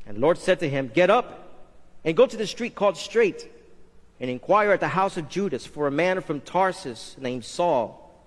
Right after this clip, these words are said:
For he is praying, and he has seen in a vision a man named Ananias come in and lay his hands on him, so that he might regain his sight.' But Ananias answered,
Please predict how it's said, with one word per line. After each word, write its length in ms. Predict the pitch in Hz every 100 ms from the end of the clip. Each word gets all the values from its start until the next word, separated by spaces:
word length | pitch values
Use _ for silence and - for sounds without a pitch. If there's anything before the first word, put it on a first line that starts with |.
| - - - - - -
For 120 | 156
he 120 | 196
is 140 | 269 -
praying, 600 | - 254 214 131 107 110
and 120 | 120
he 160 | 190
has 180 | 214 185
seen 280 | - 233 233
in 120 | 208
a 60 | 175
vision 400 | 190 208 165 143
a 40 |
man 440 | 151 185 180 151 151
named 340 | 151 151 - 160
Ananias 720 | 147 151 170 160 120 107 -
come 240 | 185 202
in 260 | 160 143 143 - - - -
and 160 | 151
lay 260 | 180 214 220
his 220 | 170 190
hands 460 | - 196 226 208 156
on 100 | 113
him, 300 | 101 98 101 - - - - -
so 140 | - 120
that 60 |
he 140 | 143 151
might 360 | 147 180 -
regain 360 | 156 127 147 135
his 120 | 123
sight.' 440 | - 98 - - - - - - - - - - - -
But 120 | - 110
Ananias 580 | 117 131 180 175 151
answered, 420 | 165 165 151 123